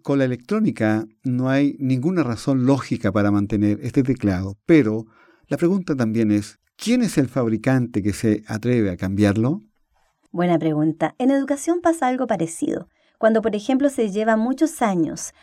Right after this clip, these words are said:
Speaker 2: actuando y definiendo que los niños no son capaces de aprender a leer antes de los seis años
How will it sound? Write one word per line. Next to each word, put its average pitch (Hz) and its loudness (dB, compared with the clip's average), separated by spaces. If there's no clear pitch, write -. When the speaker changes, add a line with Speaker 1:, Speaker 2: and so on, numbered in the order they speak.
Speaker 2:
actuando 180 2
y 185 -2
definiendo 170 2
que 180 -2
los 175 0
niños 180 2
no 196 2
son 285 0
capaces 226 -2
de 214 2
aprender 170 0
a 185 4
leer 175 0
antes 220 -2
de 156 2
los 160 0
seis 208 -2
años 170 0